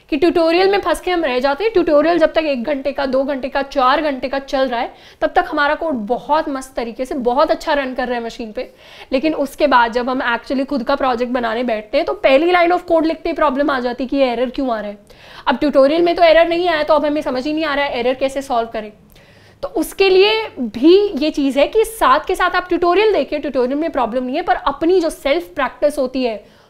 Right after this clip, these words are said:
वो जारी रखिए। एक्चुअल प्रैक्टिस, एक्चुअल कोड वो होगा जो आप बिना किसी वीडियो को देखे हुए सिर्फ अपना दिमाग यूज़ करके लिख रहे होंगे, क्योंकि उस टाइम पर दिमाग जितना खुलेगा,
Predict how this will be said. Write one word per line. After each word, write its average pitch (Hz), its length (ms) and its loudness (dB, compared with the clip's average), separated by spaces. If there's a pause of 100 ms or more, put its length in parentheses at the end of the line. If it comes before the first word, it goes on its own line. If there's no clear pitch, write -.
(120)
वो 302 240 4
जारी 254 360 2
रखिए। - 280 -12 (500)
एक्चुअल 320 440 2
प्रैक्टिस, 320 640 0
एक्चुअल 339 460 2
कोड 339 300 4
वो 311 340 4
होगा 247 360 2
जो 311 140 0
आप 330 160 6
बिना 294 320 2
किसी 359 300 2
वीडियो 302 280 0
को 330 120 0
देखे 277 320 0
हुए 269 220 0
सिर्फ 349 280 -2
अपना 294 340 0
दिमाग 254 500 0
यूज़ 339 220 2
करके 285 260 0
लिख 254 200 -6
रहे 240 100 -4
होंगे, 233 220 -10 (400)
क्योंकि 339 200 2
उस 403 380 0
टाइम 302 280 0
पर 320 180 2
दिमाग 277 420 2
जितना 302 300 0
खुलेगा, 254 560 -2